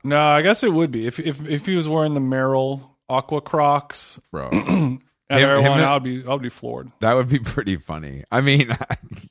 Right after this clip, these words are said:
Speaker 2: yeah, that's really funny. But it was a, it was a good, it was a good sighting. I hadn't, I hadn't seen
Speaker 1: Yeah,
Speaker 2: this.
Speaker 1: seeing Bono at Erewhon is about as loco as it gets.
Speaker 2: I haven't seen a celebrity since I got back to L A, but,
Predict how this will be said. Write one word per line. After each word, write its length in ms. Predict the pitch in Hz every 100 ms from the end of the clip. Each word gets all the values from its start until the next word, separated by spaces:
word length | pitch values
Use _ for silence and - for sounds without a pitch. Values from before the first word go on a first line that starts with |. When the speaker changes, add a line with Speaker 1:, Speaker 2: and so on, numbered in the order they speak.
| -
Speaker 2:
yeah, 80 | - - -
that's 200 | - 95
really 180 | 90 -
funny. 200 | - 57
But 140 | 110
it 40 | 139
was 100 | 127
a, 120 | 123 - - - -
it 80 |
was 160 | 147 147
a 60 | 135
good, 520 | 131 139 127 107 90 - _ _
it 100 | 117
was 140 | 139
a 60 | 123
good 480 | 92 113 113 101 85
sighting. 400 | - 98 92 82
I 180 | 87 92
hadn't, 380 | 95 90 85
I 60 | 85
hadn't 200 | 104 92
seen 300 | - 104 107
Speaker 1:
Yeah, 100 | 180
Speaker 2:
this. 120 | 139
Speaker 1:
seeing 220 | 254 269
Bono 480 | 151 156 165 156 147
at 220 | 139 135
Erewhon 460 | 139 139 131 123 123
is 100 | 123
about 300 | 123 131 123
as 100 | 120
loco 400 | 127 127 127 120
as 120 | 117
it 80 | 117
gets. 160 | 113 101
Speaker 2:
I 20 |
haven't 280 | 123 135 123
seen 240 | - 127
a 40 | 117
celebrity 460 | - 101 120 95
since 140 | 82 80
I 20 |
got 140 | 85
back 160 | 82 82
to 80 | 82
L 140 | 80
A, 160 | 85 76
but, 200 | 71 -